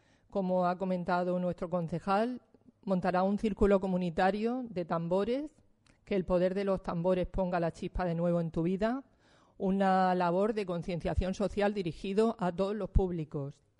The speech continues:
en el que a través del ritmo intentaremos llegar a las conciencias. Esa misma mañana, la, la lucha feminista contra la violencia machista, hay una manifestación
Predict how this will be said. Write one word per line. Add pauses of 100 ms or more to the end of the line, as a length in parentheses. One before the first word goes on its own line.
(500)
en
el
que
a
través
del
ritmo
intentaremos
llegar
a
las
conciencias. (2250)
Esa
misma
mañana, (540)
la,
la
lucha
feminista
contra
la
violencia
machista,
hay
una
manifestación